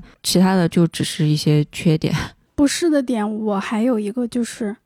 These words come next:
Speaker 2: 就是倪虹洁饰演的张总哭诉了一顿，然后让方心给他做手工，方心也就接受了，而且好像一直到影片的结尾，
Speaker 1: 还在做。
Speaker 2: 方心还在做，这个我挺不适的。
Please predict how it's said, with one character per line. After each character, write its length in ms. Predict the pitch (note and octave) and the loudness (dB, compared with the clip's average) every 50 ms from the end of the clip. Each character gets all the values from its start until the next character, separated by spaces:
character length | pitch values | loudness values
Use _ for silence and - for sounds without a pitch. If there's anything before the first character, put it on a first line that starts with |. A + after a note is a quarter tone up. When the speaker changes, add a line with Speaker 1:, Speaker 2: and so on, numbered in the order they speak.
| _ _ _ _ _ _ | _ _ _ _ _ _
Speaker 2:
就 140 | - - C#4+ | 0 2 2
是 140 | B3 C#4+ C4+ | 4 4 6
倪 220 | B3+ B3+ C4 C#4+ | 8 8 8 8
虹 300 | D4+ - C#4+ C4 C#4+ C#4 | 8 6 6 6 6 6
洁 220 | C4+ - A#3+ A#3+ C4+ | 6 4 4 2 2
饰 220 | - - - D4 | 2 2 0 2
演 140 | C#4 B3 A3+ | 2 2 0
的 120 | G3+ G3 | -2 -4
张 260 | G#3 - B3+ A#3+ B3+ B3+ | -2 0 2 4 4 4
总 220 | - G#3 F#3 G3+ | 2 0 -2 -4
哭 260 | - - - D4 C#4+ | -4 -4 0 0 0
诉 220 | - - - C#4+ C4 | 0 0 0 2 2
了 120 | A3+ A3 | 2 0
一 120 | G#3+ G3+ | -2 -4
顿， 260 | G#3+ - A3 G#3+ G3+ G#3 | -2 -2 -2 -2 -2 -2
然 180 | G#3+ G3+ G3+ | -2 -2 -2
后 200 | G#3 - B3+ A#3 | -2 -2 -2 0
让 180 | A3+ A3 A3 G#3+ | 0 0 0 -2
方 280 | G#3+ - B3+ B3 B3 | 0 0 2 2 2
心 220 | B3+ - - B3+ B3+ | 2 2 2 0 0
给 120 | B3 G3+ | 0 -2
他 160 | - - G#3+ | -2 -2 -2
做 180 | A3+ - C4+ B3 | -2 0 0 0
手 180 | - - G3 G3+ | 0 0 -2 -2
工， 300 | - - A#3+ A#3+ B3+ C4 _ _ _ _ | 0 0 2 2 2 -2 _ _ _ _
方 240 | _ - C#4 C4+ C4+ | _ 0 4 4 4
心 220 | C4 - D4 C#4+ C#4+ | 4 4 4 2 4
也 120 | C4 A3 | 4 2
就 140 | G#3+ A#3 A#3 | 4 2 2
接 240 | A3+ - C4+ C4+ C#4 | 4 4 2 2 4
受 240 | - D#4+ C#4+ A#3+ | 4 2 2 2
了， 160 | A3+ G3+ F#3+ D4 _ _ _ _ _ _ _ - | 0 -2 -6 -10 _ _ _ _ _ _ _ 0
而 100 | C4+ B3+ | 0 2
且 140 | - C#4+ | 4 4
好 140 | A3+ - G#3+ | 2 2 2
像 120 | A3 B3 C4 | 0 2 2
一 140 | C4 C4+ | 2 2
直 140 | B3 - B3 | 2 2 4
到 120 | B3+ B3+ A#3+ | 4 4 4
影 200 | A#3 A3 G3 G#3+ | 2 0 -2 -2
片 160 | - C#4+ C4 | 2 2 2
的 80 | B3+ | 2
结 240 | A#3 - - G#3+ A3+ | 2 -2 -4 -6 -4
尾， 200 | B3+ C#4 A#3+ G#3+ - _ _ - - | -2 -2 -4 -4 -8 _ _ -20 -10
Speaker 1:
还 160 | - - F#3+ | -4 -2 0
在 120 | G#3 - G3 | 2 4 4
做。 20 | |
Speaker 2:
方 100 | B3 B3 | 4 6
心 200 | - C#4 B3+ B3 | 6 4 4 4
还 180 | A3+ A#3+ G#3 G3 | 2 0 0 0
在 160 | A#3+ B3+ A#3 | 2 2 0
做， 260 | G#3+ - G#3+ - - _ - | 0 -2 -4 -6 -6 _ 0
这 140 | - D#4+ | 2 4
个 100 | C4+ A#3+ | 4 4
我 120 | A3 A3+ A#3 | 4 2 0
挺 200 | - - A#3+ G3+ | -2 -4 -6 -4
不 120 | - G#3 | -4 -4
适 340 | G3+ - - - B3+ G3 G3 | -4 -4 -6 -4 -4 -4 -4
的。 100 | A3 - | -6 -8